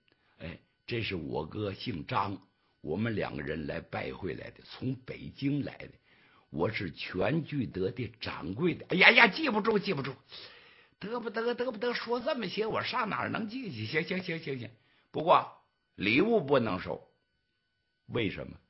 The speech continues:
？”“嗨，别提了。因为老头儿不在家，我收了几次礼，回来老人家跟我翻了脸了，把我痛斥了多少回呀。因此礼物绝对不能收。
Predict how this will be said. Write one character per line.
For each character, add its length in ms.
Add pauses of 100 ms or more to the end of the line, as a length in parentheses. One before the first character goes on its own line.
(300)
？”“嗨， 260
别 180
提 240
了。 220 (1120)
因 200
为 80
老 220
头 140
儿 60
不 140
在 180
家， 300 (640)
我 200
收 320
了 120
几 260
次 220
礼， 460 (420)
回 300
来 360 (180)
老 220
人 220
家 160
跟 200
我 120
翻 320
了 60
脸 320
了， 160 (240)
把 120
我 160
痛 520
斥 180
了 220
多 300
少 160
回 280
呀。 140 (1160)
因 280
此 260
礼 440
物 300
绝 400
对 240
不 240
能 220
收。 340